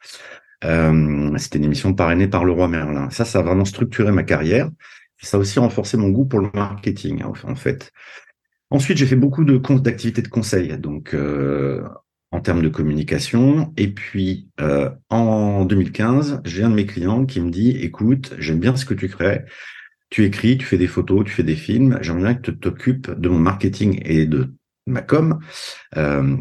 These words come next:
il savait que j'avais ce background d'études é-, économie et que j'avais travaillé dans, dans le domaine des enquêtes. Et puis, euh, il m'a proposé ce challenge. Donc, je suis devenu directeur marketing en deux mille quinze, signature de mon premier C D I. Avant, j'ai, j'étais, je n'avais été que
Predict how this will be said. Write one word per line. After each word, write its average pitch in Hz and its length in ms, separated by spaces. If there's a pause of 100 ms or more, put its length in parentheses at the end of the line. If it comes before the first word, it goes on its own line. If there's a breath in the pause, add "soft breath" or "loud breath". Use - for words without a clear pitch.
il 67 80
savait 95 280
que - 40
j'avais 92 280
ce - 180
background 78 480
d'études 80 380
é-, 78 200
économie 82 600
et 120 60
que - 40
j'avais 78 220
travaillé 80 400
dans, 85 120
dans 69 220
le 71 60
domaine 76 280
des 76 200
enquêtes. 67 360
Et - 60
puis, - 340
euh, 67 200 (540 loud breath)
il - 40
m'a - 80
proposé 127 380
ce - 180
challenge. 80 480
Donc, 120 180
je 113 60
suis 98 220
devenu 92 240
directeur 131 420
marketing 98 640
en 117 140
deux 107 100
mille 95 200
quinze, 120 360 (400 loud breath)
signature 98 400
de 98 60
mon 80 160
premier 92 260
C 80 160
D 73 140
I. 120 160
Avant, 82 180
j'ai, 67 300 (100)
j'étais, 67 440 (680)
je - 100
n'avais 135 280
été 82 260
que - 260